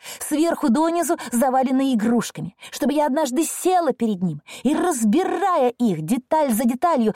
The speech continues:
сложила пазл из своих воспоминаний. Вера всегда хотела, чтобы мне было легко, поэтому мой шкаф и сейчас передо мной. Одна набитая жизнью коробка с фотографиями.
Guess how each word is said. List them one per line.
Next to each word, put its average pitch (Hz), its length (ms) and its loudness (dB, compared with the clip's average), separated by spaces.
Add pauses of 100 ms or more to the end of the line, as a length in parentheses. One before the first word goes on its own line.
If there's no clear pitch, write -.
(120)
сложила 247 600 0 (200)
пазл 202 460 0 (120)
из 185 140 0
своих 190 520 0
воспоминаний. 202 1040 0 (600)
Вера 262 340 2
всегда 277 340 0
хотела, 202 400 -2 (240)
чтобы 277 280 0
мне 302 200 2
было 311 340 2
легко, 294 540 -2 (360)
поэтому 220 540 2
мой 220 560 2
шкаф - 800 -4 (400)
и 466 120 0
сейчас 165 460 -2
передо 156 300 0
мной. 151 320 -4 (480)
Одна 226 640 0
набитая 196 800 0
жизнью 320 600 0 (200)
коробка 190 720 -2
с - 200 -12
фотографиями. 151 920 -6